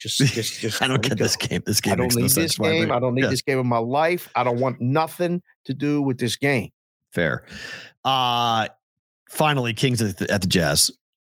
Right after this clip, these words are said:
Speaker 2: Now it's six and a half. It was five this morning.
Speaker 1: Give me the Sacramento Kings up to seven, no?
Speaker 2: Light the beam up to seven.
Speaker 1: I, I think, I mean, bye-bye, Utah.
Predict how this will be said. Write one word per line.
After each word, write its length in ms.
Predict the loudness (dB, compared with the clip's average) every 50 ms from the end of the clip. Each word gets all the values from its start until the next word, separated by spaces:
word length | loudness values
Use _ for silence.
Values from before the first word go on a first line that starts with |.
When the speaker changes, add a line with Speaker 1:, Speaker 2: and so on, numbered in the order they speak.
| _ _ _ _ _ _ _ _ _ _ -6
Speaker 2:
Now 240 | -2 0 2 2 2
it's 120 | 2 0
six 180 | 0 0 0 0
and 80 | 0
a 40 | 2
half. 180 | 2 0 0 0
It 40 | -2
was 120 | -2 -2 0
five 300 | 2 2 2 2 0 0
this 180 | 0 0 0
morning. 300 | 0 -2 -2 -4 -6 -10 -12 -18 _ _ _ _ -2
Speaker 1:
Give 120 | 0 2
me 80 | 2 2
the 100 | 0 -2
Sacramento 1080 | -2 -2 0 2 2 0 0 -2 -4 -4 -2 0 2 2 0 0 -2 -2 -2 -2 -2 -4
Kings 560 | -8 -12 -4 -2 0 2 2 2 0 -2 -2 -2
up 200 | -2 -2 -2 -2
to 80 | -2 0
seven, 560 | 0 2 2 2 2 2 0 -2 -2 -2 -2
no? 420 | 0 0 0 0 0 -2 -4 -8 _ _ _
Speaker 2:
Light 240 | -6 -4 -4 -4 -4
the 120 | -4 -4 -4
beam 540 | -2 -2 0 2 2 4 4 2 2 0 -2 -6 _ -8
up 140 | -6 -6 -4
to 100 | -4 -2
seven. 760 | 0 0 2 2 4 4 2 2 0 0 -2 -2 -2 -4 -4 -4
Speaker 1:
I, 200 | -2 0 0 -2 -2 _ -2
I 160 | 0 0 0
think, 300 | 0 0 -2 -2 -2 -2 -2
I 80 | 0
mean, 360 | 0 0 0 0 -2 -4 -6 -10 _ _ -20 -20 -20 _ _ _
bye-bye, 440 | -2 0 0 0 0 0 0 0 0
Utah. 540 | 0 0 -2 -4 -4 -2 -2 -2 -2 -2